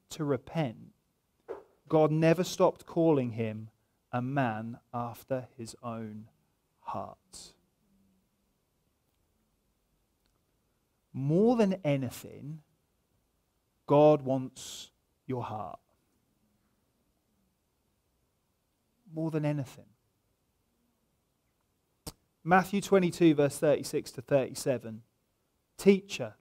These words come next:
they said, speaking to Jesus, "which is the greatest commandment in the law?" And Jesus replied,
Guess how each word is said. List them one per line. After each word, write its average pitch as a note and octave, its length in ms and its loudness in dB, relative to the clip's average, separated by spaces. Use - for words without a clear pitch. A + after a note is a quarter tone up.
they A#2 120 -14
said, A2 300 -14
speaking B2 420 -4
to B2 100 -8
Jesus, A2 840 -10
"which F#3 360 10
is G#3 140 -2
the F#3 80 4
greatest F3 580 6
commandment D#3 840 0
in C#3 160 0
the C3 80 2
law?" A#2 460 0
And B2 180 4
Jesus D3 440 8
replied, A#2 460 4